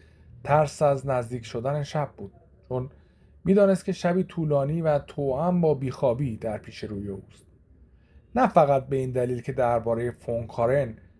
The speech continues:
و نفرتش فکر خواهد کرد، بلکه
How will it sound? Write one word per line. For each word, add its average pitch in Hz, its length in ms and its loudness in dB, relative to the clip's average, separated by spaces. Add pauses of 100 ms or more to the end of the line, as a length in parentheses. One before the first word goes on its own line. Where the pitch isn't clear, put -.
(200)
و 139 60 -6
نفرتش 131 760 -2
فکر 104 260 -10
خواهد 98 360 -8
کرد، 98 260 -10
بلکه 143 440 0